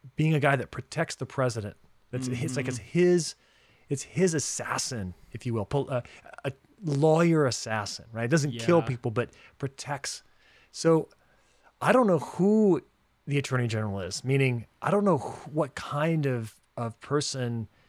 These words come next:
Speaker 1: uh, Garland is. It seems like he's a center moderate guy, but is he gonna break the mold? It seems like some Democrats are saying, "Hey, do exactly what Barr did, but, but, you know, for good."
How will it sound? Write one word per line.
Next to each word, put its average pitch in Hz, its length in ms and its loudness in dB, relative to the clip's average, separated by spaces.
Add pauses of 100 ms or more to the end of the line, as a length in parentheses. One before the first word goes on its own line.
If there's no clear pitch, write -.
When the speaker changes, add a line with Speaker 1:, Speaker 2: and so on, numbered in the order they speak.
(440)
Speaker 1:
uh, 117 140 -4
Garland 127 480 2
is. 101 180 -4
It 98 60 -10
seems 180 320 0
like 135 160 0
he's 127 240 -4
a 110 120 0
center 135 720 0
moderate 135 600 2
guy, 127 580 2 (560)
but 127 400 0 (800)
is 143 160 0
he 165 80 -2
gonna 185 200 4
break 175 280 2
the - 100 2
mold? 165 400 4
It 113 100 -4
seems 170 220 0
like 160 140 2
some 160 180 0
Democrats 147 480 0
are 123 60 -4
saying, 123 400 -2 (480)
"Hey, 151 220 2
do 127 320 4
exactly 135 380 2
what 123 200 0 (160)
Barr 143 340 4
did, 104 320 -4
but, 110 140 -8 (120)
but, 117 340 -2 (200)
you 131 120 -4
know, 110 260 -4
for 123 140 -4
good." 135 360 4